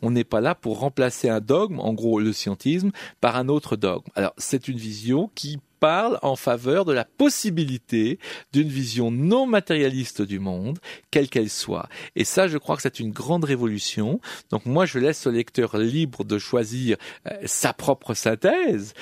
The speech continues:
C'est, je lui donne un certain nombre de clés de compréhension pour lui montrer que aujourd'hui, eh ben, ce n'est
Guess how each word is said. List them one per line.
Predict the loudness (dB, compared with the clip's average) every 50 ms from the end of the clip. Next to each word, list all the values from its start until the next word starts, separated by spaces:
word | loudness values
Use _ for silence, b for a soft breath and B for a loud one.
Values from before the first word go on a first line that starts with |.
| B B B B
C'est, | -4 -2 -2 -2 -2 -4 0 4
je | 4
lui | 4 4 2 0
donne | 2 6 6 6 6 4 0 -4 -4 -2
un | -2 -2
certain | 0 0 -2 -4 -2 -2 -2
nombre | -2 -2 0 0 0 2
de | 2 0 0 0 -4 _ _ 0
clés | 2 6 6 6 6 6 6 4 4 4
de | 2 -2
compréhension | -4 -4 -6 -6 -4 -4 -2 -2 -2 -2 -2 -2 -2 0 0 0 -2 -6 _
pour | -4 0 0 2
lui | 2 2 0
montrer | 0 0 2 2 2 2 0 -2 0 2 2 4 4 0 -2 B B B B B B
que | 4 4 4 4 2 _
aujourd'hui, | 4 4 4 6 4 2 2 2 0 0 0 2 2 2 0 B B B B B -2
eh |
ben, | 0 2 0 0
ce | 0 2 2 2
n'est | 2 2 2 0 0